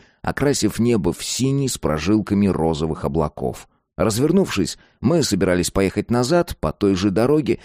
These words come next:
но где-то повернули не туда и направились вдоль русла высохшего ручья, углубляясь в горы. В вечернем полумраке загудели насекомые,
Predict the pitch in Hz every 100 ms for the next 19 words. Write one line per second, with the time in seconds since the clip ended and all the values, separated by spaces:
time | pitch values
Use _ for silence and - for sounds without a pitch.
0 | - - 127 120 165 185 - 95 95 110
1 | 123 127 135 135 127 165 160 147 127 -
2 | 143 143 139 117 101 104 143 113 87 104
3 | 131 - 92 90 104 78 - 80 71 80
4 | - 127 143 - - - 90 107 95 101
5 | 92 82 92 92 95 76 - _ _ _
6 | _ - 87 110 - 131 95 90 - 92
7 | 95 104 123 123 101 82 85 90 90 85
8 | 82 - - - 127 123 113 95